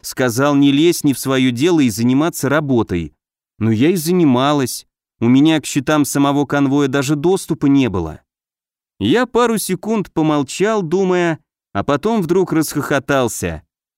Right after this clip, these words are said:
Да, что ни говори, а покойный Резников был тот ещё комбинатор.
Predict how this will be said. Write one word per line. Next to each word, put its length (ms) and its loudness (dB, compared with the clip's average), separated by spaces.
Да, 580 2
что 220 -2
ни 140 4
говори, 420 0
а 100 0
покойный 540 0
Резников 600 0
был 220 0
тот 320 0
ещё 260 0
комбинатор. 880 0